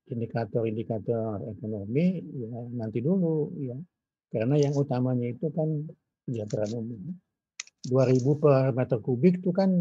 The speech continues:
secara ekonomi kan ya, eh, bukan, bukan, eh, standar ekonomi ya, sebagai contoh gitu. Nah, itu yang kedua. Yang ketiga, Gus Ipan, saya sudah, eh, mendiskusikan agak serius ini dengan,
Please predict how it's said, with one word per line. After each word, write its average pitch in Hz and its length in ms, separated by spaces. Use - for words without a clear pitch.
secara 135 320
ekonomi 139 400
kan 185 160
ya, 110 320
eh, 117 240
bukan, 110 320
bukan, 110 420
eh, 110 520
standar 107 440
ekonomi 123 640
ya, 120 240
sebagai 120 240
contoh 104 400
gitu. 117 220
Nah, 104 160
itu 123 160
yang 131 200
kedua. 120 760
Yang 147 160
ketiga, 170 440
Gus 139 200
Ipan, 120 440
saya 170 240
sudah, 160 400
eh, 143 880
mendiskusikan 151 800
agak 139 680
serius 151 520
ini 127 160
dengan, 123 400